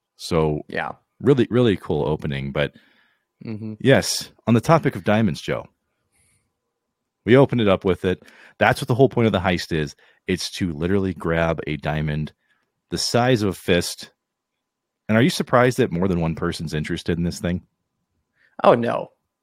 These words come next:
Speaker 2: Like, this thing, I'm not, I'm not gonna say it's, like, Great Hope Diamond, because I don't really, don't really,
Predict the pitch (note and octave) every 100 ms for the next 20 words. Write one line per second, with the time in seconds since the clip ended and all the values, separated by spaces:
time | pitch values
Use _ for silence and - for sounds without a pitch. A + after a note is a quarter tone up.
0 | _ C3 C3+ - _ _ _ _ E3+ -
1 | F#3 C#3 D3+ F3+ F3 D3+ D#3 D#3 C#3+ D3
2 | B2+ B2+ A#2 G#2 B2+ C3+ C#3+ D3+ - A#2
3 | A2+ A#2 A#2 A#2 A2+ A2+ A#2+ A#2 A2+ G#2+
4 | - _ _ _ _ _ A#2 A#2 A2+ G#2+